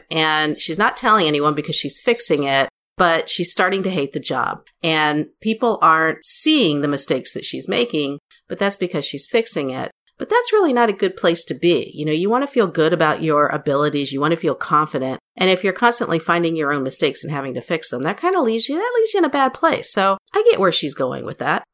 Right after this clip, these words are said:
So the other part of that was that she was convinced that she was going to teach herself these things. She had all these classes she wanted to take. She was a member of adom, obviously,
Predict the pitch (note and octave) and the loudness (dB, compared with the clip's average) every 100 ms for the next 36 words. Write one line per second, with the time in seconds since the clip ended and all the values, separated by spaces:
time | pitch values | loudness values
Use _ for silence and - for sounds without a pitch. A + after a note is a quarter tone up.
0 | _ - - A3 G3+ - G3 G#3 E3+ B3+ | _ -4 2 4 4 0 0 0 2 2
1 | G4 D#4+ - E3 D3+ D3+ D#3 - E3 - | 2 0 0 0 2 2 2 0 -2 -2
2 | - F#3+ F3+ F3+ F3+ C#3+ D3+ D3 A2+ - | -2 0 -2 -2 -2 2 2 0 -4 -4
3 | D3 C#3 - C#3 D3 - D4+ - C3+ - | -2 -2 -4 -6 -6 -2 -2 0 0 0
4 | - - - - A#2 - C#3 C3+ C3 E3+ | -2 -4 -6 -6 -4 -4 -2 2 2 2
5 | G3 - D3 D#3 D#3 D3+ D#3 D#3 D3 D3+ | 0 -2 -2 0 -2 -2 0 2 2 2
6 | D3+ C#3+ D#3+ C#3 C#3+ - C3+ A2 A#2+ D#3 | -2 -4 0 0 0 -4 -4 -4 -2 2
7 | E3+ D#3 C#3+ C3 C#3+ C#3+ C#3 A2 C3 C#3+ | 4 2 0 0 2 2 2 4 2 2
8 | C3+ - C3 C#3 | -4 0 0 0